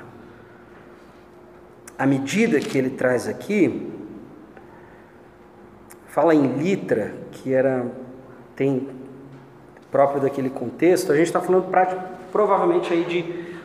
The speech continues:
uns trezentos e cinquenta mililitros. E diz Marcos, diferente de João, Marcos ainda detalha isso de uma outra maneira, que ela quebrou o frasco ali.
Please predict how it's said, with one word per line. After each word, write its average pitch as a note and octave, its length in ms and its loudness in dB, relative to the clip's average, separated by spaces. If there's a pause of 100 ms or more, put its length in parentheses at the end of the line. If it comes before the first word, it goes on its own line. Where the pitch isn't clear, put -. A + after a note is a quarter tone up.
uns - 140 -6
trezentos E3+ 440 2
e - 20 -2
cinquenta D#3+ 420 -4
mililitros. A#2 720 -4 (1500)
E G#3+ 180 0
diz F#3 380 2
Marcos, A3 680 4
diferente F3+ 440 -4
de F3 100 -10
João, F3+ 240 2
Marcos F3+ 380 2
ainda E3 720 2 (420)
detalha D#3 420 2 (100)
isso D#3 420 -4 (160)
de - 100 -10
uma E3 120 -2
outra D#3 260 0
maneira, D#3 280 2
que - 60 0
ela B3 120 0
quebrou G3 680 4
o - 20 0
frasco - 500 2
ali. - 100 -8